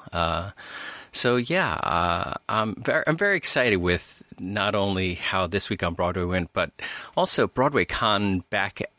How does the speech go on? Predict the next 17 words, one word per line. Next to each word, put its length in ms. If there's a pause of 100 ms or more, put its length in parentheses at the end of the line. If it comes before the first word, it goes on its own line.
(140)
at 340
the 140
Hilton, 720
I 140
felt 400
was 540
a 60
much 340
better 180
feel 380
than 160
the 80
Javits. 720
The 80
Javits 420
is 80
just 480